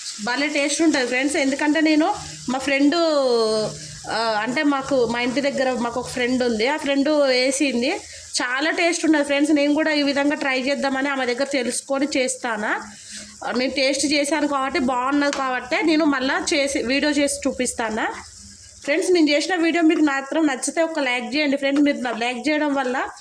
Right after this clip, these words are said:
ఈ వీడియో ఇంకా కొంతమందికి ఫార్వర్డ్ అవుద్ది, ఎక్కువ మందికి వెళ్ళిపోద్ది అనమాట. దా-, కాబట్టి మీరు కొద్దిగా లైక్ చేయండి ఫ్రెండ్స్,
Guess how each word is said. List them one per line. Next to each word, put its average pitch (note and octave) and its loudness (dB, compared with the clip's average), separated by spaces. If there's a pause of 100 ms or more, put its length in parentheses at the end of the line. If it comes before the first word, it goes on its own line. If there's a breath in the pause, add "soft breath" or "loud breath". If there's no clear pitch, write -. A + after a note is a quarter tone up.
(420 loud breath)
ఈ D#4 2
వీడియో F4 2
ఇంకా D#4+ 0
కొంతమందికి D#4+ 2
ఫార్వర్డ్ D4+ -2
అవుద్ది, C4 0 (220)
ఎక్కువ E4 -2
మందికి D4+ 2
వెళ్ళిపోద్ది B3+ -2
అనమాట. G#3+ -4 (640 loud breath)
దా-, A#3+ -2 (200)
కాబట్టి C#4+ 0
మీరు D#4+ 4
కొద్దిగా D4 -2
లైక్ B3 -2
చేయండి D4+ 2
ఫ్రెండ్స్, C4 -2